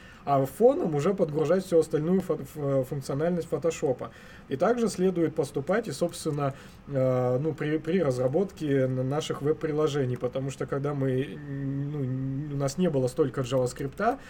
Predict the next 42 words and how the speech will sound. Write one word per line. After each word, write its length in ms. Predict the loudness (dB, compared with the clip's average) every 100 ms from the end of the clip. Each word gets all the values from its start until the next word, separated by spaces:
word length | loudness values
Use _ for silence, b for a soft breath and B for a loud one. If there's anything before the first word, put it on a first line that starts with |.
| -8 -2
то 80 |
H 120 | -2 0
T 100 | -2
M 80 |
L 140 | 0 0
сам 220 | 0 0
под 160 | 0 -2
капотом 400 | 0 0 0 -2
так 220 | -4 -4
и 20 |
делается. 480 | 0 2 2 0 -4
Когда 240 | 0 0
двадцать 380 | 0 -4 -6 -6
килобит 400 | -2 -2 -2 -6 B B B -6
H 160 | -4
T 100 | -2
M 80 | 0
L 260 | 2 2 2
скачалось, 540 | 0 0 2 0 0
то 140 | -4
он 120 | -2 0
уже 180 | 0
начинает, 640 | 0 -2 -4 -4 0 0 -2
собс-, 260 | -8 -10 -6
э, 240 | -2 -2
собственно, 400 | -2 -6 -4 0
работать, 480 | 0 2 0 -2 -8
и 20 |
фоном 360 | 0 2 2 -2
уже 140 | -4
подгружается 640 | -6 -4 -4 0 0 -2 -4
остальная 480 | -4 -4 -2 -2 -4
часть. 280 | -6 -6 -10 B B B B B -6
И 120 | -4
сейчас, 420 | -2 -2 0 0
когда 240 | 0 0 0
мы 140 | 0
разрабатываем 760 | -2 -2 -2 -2 0 0 0 -2
S 100 | -4
P 260 | -2 -2
A 20 |
приложение, 720 | -2 0 2 2 2 0 -2